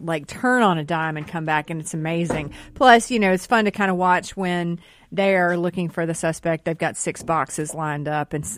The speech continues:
somebody will hide in one of those boxes, and these dogs go box to box until they find the right one. Um, and we've got some great ones in this, in the metro area. Rankin and Madison counties both have,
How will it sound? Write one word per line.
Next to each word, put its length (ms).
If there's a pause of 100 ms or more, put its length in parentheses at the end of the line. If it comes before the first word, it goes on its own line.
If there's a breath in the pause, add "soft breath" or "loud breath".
(160)
somebody 560
will 180
hide 400
in 140
one 160
of 60
those 200
boxes, 420
and 120
these 160
dogs 360
go 420 (340 loud breath)
box 280
to 80
box 420
until 300
they 140
find 340
the 60
right 240
one. 440 (420 loud breath)
Um, 360
and 120
we've 160
got 260
some 280
great 400
ones 500 (240)
in 220
this, 200
in 160
the 60
metro 400
area. 480
Rankin 500
and 120
Madison 400
counties 360
both 220
have, 360